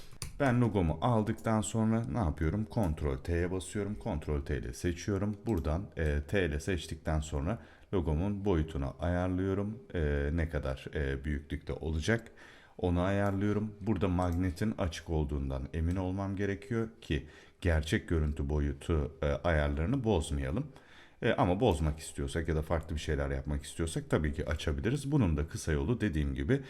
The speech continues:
e, Shift'e, e, basılı tutarsanız magneti açmış oluyorsunuz.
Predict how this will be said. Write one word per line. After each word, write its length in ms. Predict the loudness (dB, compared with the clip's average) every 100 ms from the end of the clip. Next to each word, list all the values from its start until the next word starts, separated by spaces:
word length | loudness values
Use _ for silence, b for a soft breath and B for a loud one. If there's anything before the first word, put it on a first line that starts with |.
| B B -2
e, 240 | 2 4
Shift'e, 520 | 2 0 0 2 2 0 -2
e, 300 | 2 2 2
basılı 320 | -2 -2 -4
tutarsanız 720 | -6 -2 -2 0 -2 -4 -4 -12 B B B B B _ -20 -20 -20 -20 -20 -20 _ -20 _ _ -20 -20 -20 -20 _ _ _ _ _ _
magneti 640 | 2 4 4 2 2 -2 -2 -2
açmış 480 | 0 0 0 -2 0
oluyorsunuz. 800 | -2 -2 -6 -4 -4 -4 -6 -18